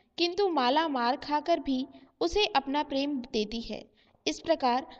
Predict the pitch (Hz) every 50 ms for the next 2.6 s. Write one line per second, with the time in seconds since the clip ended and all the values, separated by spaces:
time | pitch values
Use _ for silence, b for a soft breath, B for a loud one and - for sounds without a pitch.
0 | B B - 359 370 370 370 359 349 359 370 392 381 392 392 370 - 302 254 294
1 | 277 - 339 - - 311 311 311 - 254 - 226 226 233 240 240 - 226 202 208
2 | 202 - 208 196 - - 262 262 240 220 208 -